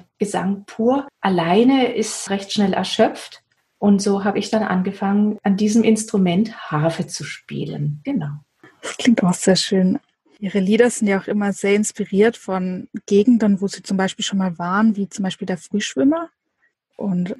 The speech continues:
Speaker 2: wollte ich Sie mal fragen, wie und wo Sie eigentlich musizieren. Ich stelle mir das irgendwie so romantisch vor, unter dem Baum mit der Harfe zum Beispiel, wie es auch mal auf Ihrem Bild zu sehen war, auf Ihrer Website.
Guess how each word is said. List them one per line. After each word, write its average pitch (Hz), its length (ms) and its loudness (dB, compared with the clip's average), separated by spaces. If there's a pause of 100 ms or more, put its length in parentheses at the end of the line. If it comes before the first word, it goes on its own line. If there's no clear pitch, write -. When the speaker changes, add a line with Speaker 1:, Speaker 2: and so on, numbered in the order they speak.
(140)
Speaker 2:
wollte 185 220 -2
ich - 100 -12
Sie 214 100 2
mal 190 160 0
fragen, 196 420 -2
wie 196 140 0
und 190 160 0
wo 214 160 2
Sie - 160 0
eigentlich 196 500 -2
musizieren. 214 920 0 (460)
Ich - 120 -6
stelle 208 180 0
mir 208 140 4
das 202 160 -2
irgendwie 208 260 0
so 202 140 -2
romantisch 208 580 0
vor, 202 160 0
unter 202 180 -2
dem 196 280 -2
Baum 233 560 2
mit 214 120 -4
der 196 140 0
Harfe 226 480 2
zum 254 140 0
Beispiel, 247 640 -2 (180)
wie 220 60 -4
es - 100 -6
auch 208 180 0
mal 202 300 0 (160)
auf 202 180 -2
Ihrem 190 200 0
Bild 220 240 2
zu 247 80 -2
sehen 233 320 2
war, 214 80 2
auf - 100 -8
Ihrer 190 240 -2
Website. 277 540 -4